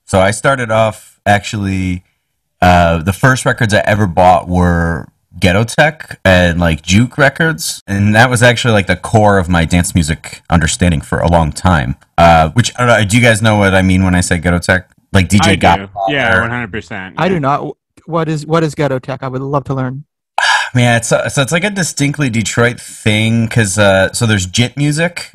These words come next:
Speaker 1: uh, which is a Detroit thing, and that's a, a shortened term for the jitterbug. It's, like, a modern take on the jitterbug, and it's, like, footwork dancing that's,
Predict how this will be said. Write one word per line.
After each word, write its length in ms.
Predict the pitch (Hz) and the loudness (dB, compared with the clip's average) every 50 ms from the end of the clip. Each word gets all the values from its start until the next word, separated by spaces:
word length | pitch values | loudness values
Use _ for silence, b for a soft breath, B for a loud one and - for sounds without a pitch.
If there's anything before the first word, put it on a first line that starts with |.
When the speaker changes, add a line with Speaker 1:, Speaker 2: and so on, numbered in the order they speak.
| _ - | _ 2
Speaker 1:
uh, 500 | 98 101 98 95 95 92 90 90 90 87 | 4 4 4 4 4 2 2 0 0 -2
which 200 | 82 104 101 - | -2 -2 -2 -2
is 140 | - 104 98 | -2 -2 -2
a 40 | 101 | 0
Detroit 400 | 85 101 92 - - 120 117 117 | -2 -2 -4 0 0 0 0 0
thing, 280 | - - 123 123 120 110 | -2 -4 -2 0 0 0
and 100 | 95 90 | 2 0
that's 160 | 90 85 - | 0 0 0
a, 220 | 90 87 85 80 - | 0 0 0 -2 -2
a 100 | 80 85 | -4 -6
shortened 520 | - - - 101 98 90 85 95 90 82 | -4 -2 -2 -2 0 0 0 -2 -2 -2
term 280 | - 98 92 90 90 87 | 0 0 0 0 0 -2
for 120 | - 87 | -4 -4
the 80 | 85 82 | -4 -4
jitterbug. 580 | 76 87 87 90 90 85 101 98 98 98 90 | -2 0 0 0 2 2 2 2 2 0 -2
It's, 140 | 90 87 - | -6 -6 -6
like, 80 | 87 - | -2 -2
a 40 | |
modern 380 | 85 85 82 80 82 82 85 82 | 0 2 2 2 2 0 0 -2
take 300 | - - 85 82 80 - | -2 -4 -4 -4 -2 -2
on 80 | 87 87 | 0 0
the 80 | 87 | 0
jitterbug, 500 | 78 85 80 87 85 85 90 90 87 78 | 0 0 0 0 0 2 2 2 2 0
and 100 | 85 80 | 0 -2
it's, 140 | 80 - - | -2 -2 -4
like, 140 | 85 76 - | -6 -6 -6
footwork 420 | - - 107 - - 107 110 107 | -4 -4 -4 -2 -2 -4 -4 -2
dancing 440 | - 120 117 120 117 - 135 127 120 | -2 0 0 0 0 -2 -2 -2 0
that's, 420 | 98 85 - - - - - - | -2 -4 -4 -8 -12 -12 -14 -12